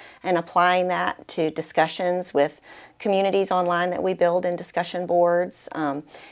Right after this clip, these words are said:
you know, A U Online is coming out with these,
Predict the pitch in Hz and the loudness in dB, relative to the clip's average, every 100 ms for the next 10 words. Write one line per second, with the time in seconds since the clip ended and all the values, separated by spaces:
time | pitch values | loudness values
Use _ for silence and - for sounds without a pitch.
0 | - - 160 165 180 185 175 165 160 170 | -6 0 2 4 4 6 6 4 2 2
1 | 170 180 190 - - _ _ - 185 - | 2 0 -4 -14 -20 _ _ -4 -4 -2
2 | 185 180 180 113 160 170 - 180 175 | 2 4 4 4 2 0 -4 -4 -4